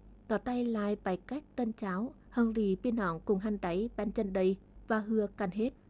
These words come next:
Thơ cờ này đã đeo bên ăn quen, không mối buổi chạy thứ chết hàng tuần. Pin hỏng cho đang bán Khâu Phiêng, theo hừa cắn chương hỏi đi giúp biác.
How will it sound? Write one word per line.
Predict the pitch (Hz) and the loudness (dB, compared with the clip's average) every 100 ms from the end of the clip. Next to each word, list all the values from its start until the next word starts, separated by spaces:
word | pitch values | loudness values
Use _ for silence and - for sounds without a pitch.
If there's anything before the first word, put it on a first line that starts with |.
| - | -6
Thơ | 262 | -2
cờ | 254 233 | 2 2
này | 202 190 180 - | 6 4 4 -6
đã | 233 208 190 175 - - | -2 2 2 0 -6 -2
đeo | 226 - | -2 2
bên | 214 | 0
ăn | 214 208 | 0 0
quen, | 208 190 254 - - - - | 2 2 0 -4 -18 -20 -8
không | - 240 | 2 2
mối | 208 180 226 - | 4 2 0 0
buổi | 190 202 233 | 2 2 -2
chạy | - 180 - 196 | -4 -4 -2 -4
thứ | - 185 - | -4 -4 -2
chết | 302 | -4
hàng | 277 202 - | -2 -4 0
tuần. | 220 185 - - - - - | 0 0 -4 -20 -20 -12 -2
Pin | 247 | 0
hỏng | 233 175 180 180 | 0 0 -2 -2
cho | 226 | 0
đang | 240 220 | 0 -2
bán | 185 190 247 | -2 -2 -2
Khâu | - 208 | 0 0
Phiêng, | - 226 196 196 - - | 2 2 2 0 -8 -6
theo | 247 | -2
hừa | 233 226 | 0 0
cắn | 214 208 190 196 | 0 -2 -2 -2
chương | - 233 | -2 0
hỏi | 233 185 | 0 0
đi | 208 | -2
giúp | 247 240 | -4 -2
biác. | 226 226 | 0 0